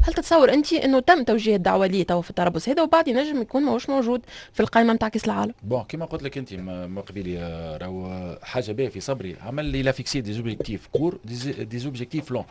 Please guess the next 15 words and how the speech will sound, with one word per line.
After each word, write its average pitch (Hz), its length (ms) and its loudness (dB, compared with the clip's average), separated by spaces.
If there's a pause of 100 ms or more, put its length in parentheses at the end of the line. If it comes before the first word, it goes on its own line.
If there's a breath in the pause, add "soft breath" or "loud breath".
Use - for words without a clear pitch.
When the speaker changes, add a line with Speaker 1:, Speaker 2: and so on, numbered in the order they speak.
(240 loud breath)
Speaker 2:
ليكيب 98 340 -6
ناسيونال، 107 400 -2
معناتها 101 220 -4
Speaker 1:
مم. 190 60 -6
Speaker 2:
قاعد 156 280 4 (400 loud breath)
يحضر 120 420 2
في - 100 -8
النويو 117 680 0 (300 soft breath)
نتاع 110 120 2
ليكيب 110 280 -2
ناسيونال 131 760 2
لعامين 139 380 0
ثلاثة 131 220 -2
سنين 160 220 -8
لقدام، 104 380 -2